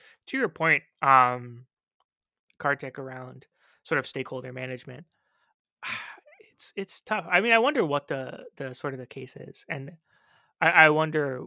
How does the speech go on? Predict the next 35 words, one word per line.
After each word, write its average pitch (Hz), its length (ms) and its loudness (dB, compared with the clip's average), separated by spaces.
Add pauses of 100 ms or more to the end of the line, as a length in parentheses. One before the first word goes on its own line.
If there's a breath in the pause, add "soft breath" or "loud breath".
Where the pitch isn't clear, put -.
what 135 360 -4 (920)
is 135 300 -10
going 131 560 -6
to 123 720 -14
shape - 600 -10 (440)
that. - 420 -10
Like, 147 240 0 (420 soft breath)
do 180 240 -2
groups 160 400 -6
like 143 140 -4
the 139 80 -12
Sierra 139 400 -8
Club 135 480 -10 (580)
and 135 140 -10
their 131 180 -2
activism, 131 800 -8 (100)
d-, - 120 -14 (100)
does 139 160 -4
that 147 220 -2
shape - 360 -4 (580)
consumer 147 380 -10
sentiment, 254 420 -6 (120)
or 156 160 -4
are 151 80 -2
they 151 140 2
gonna 147 200 0
be 139 120 -8
shaped 139 320 -6
by 127 420 -8 (480 soft breath)
the, 131 240 -6
the 131 100 -4
broader 139 280 6
public 131 340 -2
sentiment 131 400 -8
itself? - 500 -12